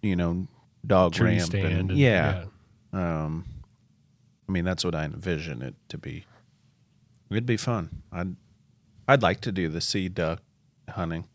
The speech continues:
Speaker 1: just for, you know, even if you did it once to experience it. And I think it's kinda cool when you're laying there and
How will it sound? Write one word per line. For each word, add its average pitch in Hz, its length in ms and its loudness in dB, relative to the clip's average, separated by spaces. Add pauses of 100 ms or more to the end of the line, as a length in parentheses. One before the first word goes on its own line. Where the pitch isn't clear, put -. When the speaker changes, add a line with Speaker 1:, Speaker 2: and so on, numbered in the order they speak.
(680)
Speaker 1:
just - 220 -2
for, - 200 -8 (160)
you 110 120 -4
know, 73 200 -4 (200)
even 107 240 2
if 92 120 -6
you 92 80 -4
did 82 160 -2
it - 80 -6
once 82 380 -6 (240)
to 82 160 -6
experience 85 720 -8
it. 82 220 -6
And 80 100 -12 (460)
I 90 80 -4
think 85 140 -4
it's - 140 -10
kinda 92 260 -6
cool 87 300 -2
when 82 140 -4
you're 82 120 -4
laying 90 320 -4
there 85 260 -4
and 78 140 -8